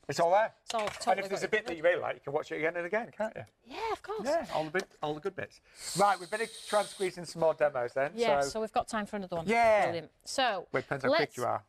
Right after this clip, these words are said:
Speaker 2: Okay, I'll be
Speaker 1: How
Speaker 2: quick.
Speaker 1: long we got? Ten minutes?
Speaker 2: Yep, yep,
Speaker 1: Ten
Speaker 2: yep,
Speaker 1: minutes?
Speaker 2: yep.
Speaker 1: Oh,
Speaker 2: We've got time,
Speaker 1: yeah.
Speaker 2: we've got time. So I have the lovely, uh, layering, uh, dies, which we lo-, which we did the other day. These are your Diamond Stitch and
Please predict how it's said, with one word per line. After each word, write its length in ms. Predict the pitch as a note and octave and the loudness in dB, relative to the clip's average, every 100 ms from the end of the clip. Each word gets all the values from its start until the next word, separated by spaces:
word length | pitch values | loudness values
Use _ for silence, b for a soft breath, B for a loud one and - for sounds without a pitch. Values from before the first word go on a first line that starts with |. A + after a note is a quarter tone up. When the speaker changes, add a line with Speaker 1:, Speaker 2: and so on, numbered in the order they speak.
| A#3+ | -4
Speaker 2:
Okay, 200 | A#3+ A#3+ | -2 0
I'll 80 | A3 | 0
be 80 | |
Speaker 1:
How 60 | F#3 | 2
Speaker 2:
quick. 100 | F#3+ | 0
Speaker 1:
long 60 | F#3 | 0
we 160 | G#3 | -2
got? 100 | - | -2
Ten 160 | F#3+ F#3+ | -6 -4
minutes? 380 | G3+ A3 - _ _ _ _ _ _ _ _ _ _ _ | -4 -6 -10 _ _ _ _ _ _ _ _ _ _ _
Speaker 2:
Yep, 160 | G#3 G3 | -4 -2
yep, 80 | G#3 | 0
Speaker 1:
Ten 100 | C#4 | 0
Speaker 2:
yep, 80 | D4+ | 0
Speaker 1:
minutes? 240 | G#3 B2+ | -4 0
Speaker 2:
yep. 80 | E3+ | -2
Speaker 1:
Oh, 40 | |
Speaker 2:
We've 120 | C#3+ G#2 | -2 -2
got 180 | G#2 G#2+ | 2 2
time, 100 | A2 | 2
Speaker 1:
yeah. 140 | - | -2
Speaker 2:
we've 80 | - | -4
got 100 | - | -6
time. 120 | E3 B B - | -10 B B -6
So 360 | - B3+ B3+ - | 2 2 2 0
I 140 | C4 | -2
have 300 | D#4+ - B3+ - | 0 0 0 -2
the 60 | A#3 | -4
lovely, 580 | A#3 A3 A#3 A3+ A3+ | -4 -2 2 4 2
uh, 160 | - G#3 | 2 2
layering, 600 | G#3+ A3+ A#3+ A3+ G#3 F#3+ | 2 2 2 2 0 -2
uh, 300 | - G3 F3+ F#3+ | -2 0 0 0
dies, 360 | G3 F#3 F#3 | 0 -2 -4
which 240 | G3 - G#3+ | -8 -6 -4
we 100 | G3+ | 0
lo-, 220 | G3+ - | 0 -2
which 280 | G3 G#3 - G3+ | -8 -10 -8 -4
we 180 | G#3 G#3 | -2 0
did 300 | G#3+ G3+ - - | -2 -2 -4 -4
the 140 | G#3 | -4
other 140 | G3 | -6
day. 260 | G3 G3+ G#3 | -2 0 2
These 260 | A3+ A3+ A3+ | 2 0 0
are 140 | A3 | 2
your 180 | A3 G#3 | 2 2
Diamond 460 | A3+ G#3+ G#3+ G#3 | 0 -2 -2 -4
Stitch 480 | - - G#3 - - - | -8 -2 -2 -2 -12 -10
and 280 | G3 G3+ F#3+ | -8 -8 -10